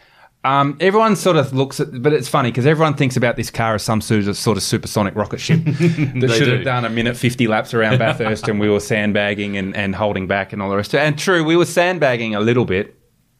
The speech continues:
Speaker 1: but the car was never gonna go much faster than a two minute ten around Bathurst because it just wasn't built that way.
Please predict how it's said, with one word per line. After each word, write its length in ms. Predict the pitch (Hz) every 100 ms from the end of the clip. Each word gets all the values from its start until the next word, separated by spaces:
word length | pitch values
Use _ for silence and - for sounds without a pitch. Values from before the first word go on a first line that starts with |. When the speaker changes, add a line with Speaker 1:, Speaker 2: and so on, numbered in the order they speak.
| _ _ _ -
Speaker 1:
but 140 | - 139
the 60 |
car 260 | 127 147 156
was 100 | 120
never 220 | 123 120
gonna 160 | 110 104
go 160 | 101
much 200 | 98 95
faster 360 | - 95 90 101
than 120 | 90 87
a 20 |
two 160 | - 98
minute 200 | 85 76
ten 340 | - 76 76 - - - - - -
around 220 | 87 82
Bathurst 560 | 80 80 78 82 - - - - - - - -
because 300 | 113 135 123
it 100 | 139
just 160 | 127 127
wasn't 240 | 123 113
built 160 | 127 139
that 160 | 113
way. 240 | 98 82